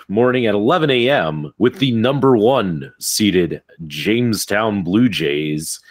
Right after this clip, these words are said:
versus the number nine seeded Mandan Braves. Uh,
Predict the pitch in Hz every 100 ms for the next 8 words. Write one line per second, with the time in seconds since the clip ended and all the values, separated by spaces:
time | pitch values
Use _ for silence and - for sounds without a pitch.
0 | - - _ - 156 220 120 80 67 -
1 | 92 110 95 82 80 78 76 71 67 80
2 | 76 65 73 71 71 69 69 95 107 80
3 | 69 - - _ - - - _ _ -
4 | 82 80 76